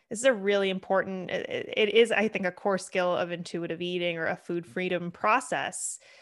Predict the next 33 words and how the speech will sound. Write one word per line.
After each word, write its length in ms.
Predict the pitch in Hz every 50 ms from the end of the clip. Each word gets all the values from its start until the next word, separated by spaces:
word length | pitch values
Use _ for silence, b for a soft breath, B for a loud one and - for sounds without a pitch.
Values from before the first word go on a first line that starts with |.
| b b b b - -
Um, 640 | 190 185 - 110 226 - 185 185 196 196 196 - - _ _ _
it's 240 | - 214 202 - -
something 460 | - 202 190 196 190 - 208 208 208
that 140 | 202 190 -
you 100 | 185 185
can 160 | 170 - 202
practice 460 | 180 - - 175 170 170 - 180 170 -
in 100 | 170 175
parallel 640 | - - 165 160 160 170 175 180 185 180 185 185
to 100 | 180 -
some 220 | 175 - 185 175
of 60 | 180 175
the 100 | 175 170
more 260 | 165 165 160 151 156
explicit 800 | - - - - - - - - 165 170 175 - - 233 233 -
skills 320 | - - 262 262 269 262
in 80 | 285 277
intuitive 500 | 277 277 277 - 294 294 285 294 285 294
eating. 380 | 294 294 294 285 294 302 285
I 140 | - - 220
think 320 | 208 - 226 214 214 202 -
the 100 | 208 202
coping 380 | - - 208 196 - 202 196
with 180 | 196 190 190 -
kindness 480 | - 185 180 185 190 185 185 180 -
principle 680 | - - - 196 190 190 - 185 185 180 170 175 175 b b b b b b b b
does 160 | - 208 196
a 60 | 196 196
nice 240 | 190 190 185 185
job 260 | - - 180 170 170 -
touching 440 | - - 226 262 269 - 254 208
on 220 | 180 175 175 165 160
this, 540 | - - 95 113 185 - - - - -